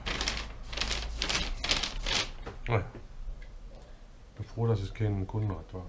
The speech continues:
Weiß alles. Gut, jetzt ist es acht Uhr fünfunddreißig, ich räume jetzt ein.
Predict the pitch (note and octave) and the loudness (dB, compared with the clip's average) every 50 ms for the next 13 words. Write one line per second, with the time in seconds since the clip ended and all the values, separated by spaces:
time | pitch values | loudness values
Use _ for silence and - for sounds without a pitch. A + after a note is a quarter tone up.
0 | - - - - - - - - - - - - - G2+ G#2 G2+ - - - - | -10 -14 -16 -16 -16 -16 -14 -14 -14 -12 -12 -10 -10 -6 -6 -6 -8 -8 -8 -8
1 | G2+ F#2+ F#2+ - - - - - - - - - - - - - - - - - | -8 -6 -8 -10 -10 -12 -12 -14 -14 -14 -16 -16 -16 -16 -16 -16 -16 -16 -16 -16
2 | - - - - - A2+ C3 C3 A#2 - - - - - - B2+ B2 - D#3 C#3+ | -16 -16 -8 0 4 6 6 6 6 4 2 -8 -8 -6 -4 -4 -2 0 2 2
3 | C#3 C#3+ C#3 - C3+ A2+ - - C#3+ C3+ - - C#3 B2+ A2+ G#2 A2 B2+ C#3 - | 2 2 2 0 -2 -4 -2 0 -2 0 0 2 2 2 4 4 4 4 4 4
4 | E3+ C3 A2+ - - A2+ A2+ A#2 A2+ G#2+ A2+ G#2 A2 B2 B2 | 0 0 0 2 2 4 6 6 4 4 4 2 2 2 2